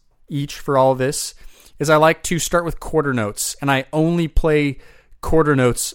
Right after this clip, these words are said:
over the time. Again, s-, with my metronome, I usually have my metronome set on beats two and four, and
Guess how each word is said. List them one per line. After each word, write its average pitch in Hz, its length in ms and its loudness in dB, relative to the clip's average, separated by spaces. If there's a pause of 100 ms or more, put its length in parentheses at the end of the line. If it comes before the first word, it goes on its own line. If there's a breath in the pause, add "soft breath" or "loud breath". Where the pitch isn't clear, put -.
over 135 280 0
the 120 100 -4
time. 95 480 -6
Again, 117 240 -6
s-, - 160 -12 (140)
with 135 180 -2
my 147 100 0
metronome, 120 520 -2
I 117 60 -4
usually 113 200 -4
have 117 80 -2
my 113 80 -4
metronome 113 400 -6
set 117 160 -4
on 107 220 -4
beats 110 320 -8 (320 soft breath)
two 139 240 0
and 117 200 -4
four, 110 440 -4 (680 loud breath)
and 139 520 0